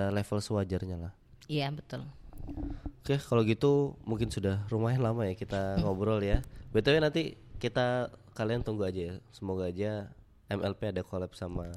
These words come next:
Speaker 2: Foar.
Speaker 1: Foar
Speaker 2: Iya,
Speaker 1: lagi.
Speaker 2: Mas.
Speaker 1: B T W kalian juga harus dengerin ini ya, konten-kontennya Foar. Di mana aja kontennya Foar?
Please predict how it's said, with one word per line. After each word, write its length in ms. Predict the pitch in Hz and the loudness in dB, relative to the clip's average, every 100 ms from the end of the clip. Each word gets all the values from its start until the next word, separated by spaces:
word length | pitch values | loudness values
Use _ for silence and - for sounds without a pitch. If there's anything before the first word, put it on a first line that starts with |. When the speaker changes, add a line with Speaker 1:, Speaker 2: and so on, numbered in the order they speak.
| - | -14
Speaker 2:
Foar. 400 | - 175 160 147 | 0 4 6 4
Speaker 1:
Foar 320 | 151 104 98 95 | -2 2 2 4
Speaker 2:
Iya, 220 | 92 156 151 | 2 2 0
Speaker 1:
lagi. 80 | 98 | -2
Speaker 2:
Mas. 160 | 117 120 - | -6 -10 -10
Speaker 1:
B 100 | - | -4
T 80 | 98 | 2
W 80 | 131 | 2
kalian 220 | 123 135 | 4 4
juga 160 | 127 107 | 4 4
harus 160 | 107 - | 4 2
dengerin 440 | 107 107 107 104 | 4 4 2 -2
ini 260 | 110 117 104 | -4 -4 -4
ya, 80 | |
konten-kontennya 720 | 92 104 104 104 101 95 95 98 | -4 -4 -4 -4 -6 -6 -6 -6
Foar. 320 | - 98 98 | -4 -6 -2
Di 120 | 107 | 2
mana 200 | 110 117 | 4 2
aja 160 | 127 165 | 0 -2
kontennya 380 | 139 123 120 | -4 -6 -6
Foar? 260 | 123 135 139 | -6 -6 -6